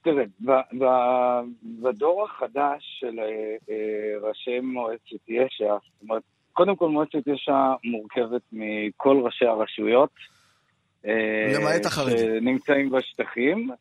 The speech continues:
Speaker 1: למעט החרדים.
Speaker 2: למעט החרדים,
Speaker 1: שגם
Speaker 2: וגם
Speaker 1: איתם
Speaker 2: לא
Speaker 1: יש
Speaker 2: אלה שגרים למשל בירושלים או ברמת הגולן, זה לא שטחים מבחינת מועצת יש"ע.
Speaker 1: כן, כן, כן, אני מדבר על שטחי יהודה ושומרון, אה, נכון מאוד. אה,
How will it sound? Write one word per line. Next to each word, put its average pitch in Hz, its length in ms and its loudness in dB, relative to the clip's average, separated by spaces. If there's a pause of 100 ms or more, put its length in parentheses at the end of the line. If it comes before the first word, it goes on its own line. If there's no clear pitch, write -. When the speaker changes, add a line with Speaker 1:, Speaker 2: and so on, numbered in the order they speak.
(300)
Speaker 1:
למעט 131 460 0
החרדים. 104 580 -2
Speaker 2:
למעט 226 200 0
החרדים, - 440 0
Speaker 1:
שגם 240 80 2
Speaker 2:
וגם 156 160 2
Speaker 1:
איתם - 80 2
Speaker 2:
לא - 100 6
Speaker 1:
יש 185 100 6
Speaker 2:
אלה 180 140 2
שגרים 147 540 -2
למשל 127 320 -4
בירושלים 127 480 -2
או 113 60 -6
ברמת 117 360 -6
הגולן, 139 360 -4
זה 139 120 -2
לא 131 100 0
שטחים - 400 -8
מבחינת 95 440 -14
מועצת - 320 -16
יש"ע. - 220 -20 (340)
Speaker 1:
כן, 135 260 2 (120)
כן, 147 200 0
כן, 120 120 -4
אני 135 160 -6
מדבר 185 320 0
על 156 100 -2
שטחי 135 340 -4
יהודה 120 340 -2
ושומרון, 135 600 -2
אה, 113 500 -6
נכון 120 360 0
מאוד. 123 360 6 (720)
אה, 120 960 0